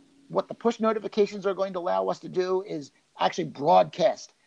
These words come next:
If something, we need to inform our customers about something. Uh, it's a way for them to,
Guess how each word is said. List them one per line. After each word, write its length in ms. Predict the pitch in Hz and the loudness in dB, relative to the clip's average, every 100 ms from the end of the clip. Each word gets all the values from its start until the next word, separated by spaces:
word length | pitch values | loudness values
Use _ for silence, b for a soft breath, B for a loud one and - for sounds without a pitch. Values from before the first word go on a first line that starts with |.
| - | -12
If 100 | 151 | -8
something, 540 | - 202 196 196 196 175 | -2 -2 0 -2 -2 -4
we 140 | 208 | -2
need 160 | 208 190 | 0 0
to 120 | 196 | 0
inform 360 | 185 170 185 175 | 0 2 4 4
our 80 | |
customers 480 | - 190 - 151 139 | 2 2 2 -4 -4
about 280 | 143 117 120 | 0 0 2
something. 440 | - 196 123 113 - b b b | 0 -2 -4 -8 -10 b b b
Uh, 220 | 165 139 | 4 4
it's 160 | - - | 0 -4
a 60 | 165 | -2
way 200 | 175 180 | 0 -2
for 140 | 156 | -2
them 220 | - - | -4 -2
to, 160 | 151 | -4